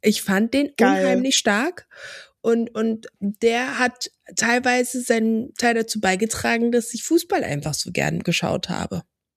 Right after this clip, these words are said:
Speaker 2: Wie cool. Ah,
Speaker 1: Ja.
Speaker 2: ich mag's, ich find so eine Fragen immer total spannend, weil das, äh, sagt irgendwie relativ viel dann doch auch, äh, auch wenn's so eine banale Frage ist, aber finde ich, sagt sehr viel über Menschen aus, wie du zum Beispiel jetzt auch gesagt hast, mit Zinedine Zidane, irgendwie das so Thema Weitblick irgendwie dir super wichtig ist und auch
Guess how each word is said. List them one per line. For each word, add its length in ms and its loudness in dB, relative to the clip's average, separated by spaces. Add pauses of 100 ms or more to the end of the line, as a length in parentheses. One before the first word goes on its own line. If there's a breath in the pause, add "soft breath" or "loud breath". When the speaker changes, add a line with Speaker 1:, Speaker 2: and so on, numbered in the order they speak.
(440)
Speaker 2:
Wie 160 2 (180)
cool. 640 0 (380)
Ah, 120 4
Speaker 1:
Ja. 80 2
Speaker 2:
ich 80 -4
mag's, 260 -4
ich 100 -4
find 120 0
so 80 -4
eine 80 -2
Fragen 240 0
immer 80 0
total 180 0
spannend, 180 0
weil 120 2
das, 160 -8
äh, 120 -2
sagt 220 0
irgendwie 260 -2 (300)
relativ 380 0
viel 100 -2
dann 100 2
doch 120 -2
auch, 180 -4
äh, 60 0 (120)
auch 140 -4
wenn's 100 2
so 60 0
eine 60 0
banale 320 0
Frage 240 0
ist, 60 -2
aber 100 -4
finde 100 -4
ich, 60 -6
sagt 160 -4
sehr 140 0
viel 120 -6
über 100 0
Menschen 240 -2
aus, 180 -6
wie 80 0
du 120 2 (340 loud breath)
zum 140 2
Beispiel 140 4
jetzt 80 -2
auch 100 0
gesagt 180 2
hast, 80 2
mit 120 4
Zinedine 340 4
Zidane, 380 2
irgendwie 180 0
das 240 -2
so 120 0
Thema 340 2
Weitblick 440 -2
irgendwie 320 0
dir 140 -2
super 220 0
wichtig 160 -2
ist 80 -10
und 80 -4
auch 120 0